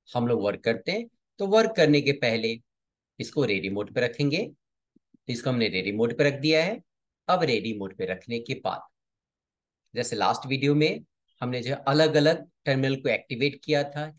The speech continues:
चेक किया था कि क्या पैरामीटर मेरा इनेबल हो रहा है, क्योंकि ये Siemens आपको फैसिलिटी देता है कि पहले आप स्पीड रेफरेंस को कंफर्म कीजिए। कंफर्म करने के बाद आप अलग-अलग क्या कर सकते हैं, स्टार्ट दे करके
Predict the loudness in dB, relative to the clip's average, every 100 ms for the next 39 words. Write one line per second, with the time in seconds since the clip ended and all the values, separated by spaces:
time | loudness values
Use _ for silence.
0 | -6 -6 -6 0 2 2 -2 -4 -6 -4
1 | 0 0 2 2 4 2 0 0 0 -2
2 | -6 _ _ 0 4 6 6 4 -2 -4
3 | -6 _ _ _ -6 -4 -2 2 2 2
4 | 0 0 -2 -6 -4 -4 -4 -8 -8 -8
5 | -6 -8 -4 -4 -4 -8 _ _ _ _
6 | -4 2 4 4 2 0 0 0 -4 _
7 | -4 -4 0 0 0 0 0 0 0 0
8 | 0 -2 0 0 0 -6 -8 -8 -8 -10
9 | _ _ 2 2 2 2 2 2 2 -2
10 | -4 -4 -4 -4 -12 _ _ -2 0 0
11 | 0 2 4 2 2 -2 0 -2 -2 -6
12 | -8 -8 -10 _ _ _ _ _ -20 _
13 | _ _ _ _ _ -6 0 0 0 -2
14 | -2 -2 -2 0 -2